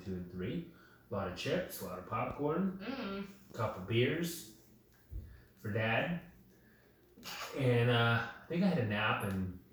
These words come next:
Speaker 1: in one or two of those for sure. Uh, but they were, uh, it was fun. It was really fun getting the, to watch those. And we're coming up with some new ideas for some new shows. We hope to be recording once a week.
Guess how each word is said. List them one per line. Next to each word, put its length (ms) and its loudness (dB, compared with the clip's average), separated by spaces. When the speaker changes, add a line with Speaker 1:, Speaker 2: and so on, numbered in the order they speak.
Speaker 1:
in 240 -2
one 200 0
or 120 0
two 220 0
of 40 2
those 300 0
for 140 -10
sure. 340 -4
Uh, 240 2
but 180 6
they 160 10
were, 320 8
uh, 240 4
it 60 4
was 120 2
fun. 280 6
It 20 0
was 140 4
really 200 6
fun 480 0
getting 300 -4
the, 380 -2
to 60 -10
watch 320 -4
those. 540 -2
And 1160 0
we're 160 0
coming 320 2
up 160 2
with 140 2
some 340 2
new 240 10
ideas 540 4
for 120 -4
some 240 0
new 200 4
shows. 580 2
We 140 -4
hope 300 -2
to 40 -4
be 140 0
recording 560 -2
once 240 -4
a 80 2
week. 520 0